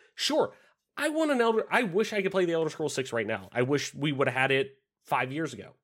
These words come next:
or we would have had it in twenty eighteen or whatever, instead of Fallout seventy-six, personally. Like, I wish we would have had that experience already, but at the same time, too,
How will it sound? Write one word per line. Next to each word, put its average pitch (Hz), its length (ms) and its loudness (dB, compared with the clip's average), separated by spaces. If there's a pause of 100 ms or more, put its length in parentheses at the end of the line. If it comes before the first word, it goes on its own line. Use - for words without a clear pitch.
(160)
or 123 260 4
we 135 160 0
would 131 160 2
have 120 80 -2
had 135 100 0
it 135 100 -2
in 135 140 0
twenty 135 340 -4
eighteen 143 400 -2
or 110 120 -2
whatever, 143 360 4
instead 123 280 0
of 117 80 -8
Fallout 117 260 0
seventy-six, 120 440 -4
personally. 107 440 -12
Like, 117 260 -6 (560)
I 151 120 4
wish 156 420 -2
we 151 60 -4
would 139 160 -2
have 110 140 -6
had 139 240 -8
that 123 140 0
experience 165 440 0
already, 101 340 -4
but 113 400 0 (420)
at 196 140 -2
the 175 80 -2
same 165 240 0
time, 151 300 0
too, 139 300 2